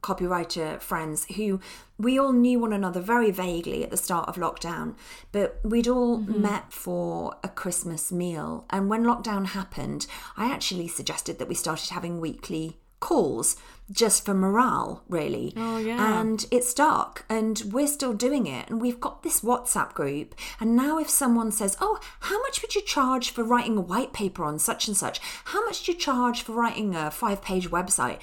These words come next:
Speaker 1: We're completely open. And it's something that
Speaker 2: Mm.
Speaker 1: was completely new to me,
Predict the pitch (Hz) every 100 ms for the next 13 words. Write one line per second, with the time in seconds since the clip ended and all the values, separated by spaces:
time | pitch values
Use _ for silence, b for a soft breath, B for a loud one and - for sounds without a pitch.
0 | B B B 214 302 - - 302 294 -
1 | - 349 381 285 294 285 294 285 - -
2 | 135 220 302 - 370 392 403 339 294 247
3 | - 214 196 180 175 196 233 294 294 -
4 | 277 254 311 - 262 233 247 - 170 156
5 | 151 -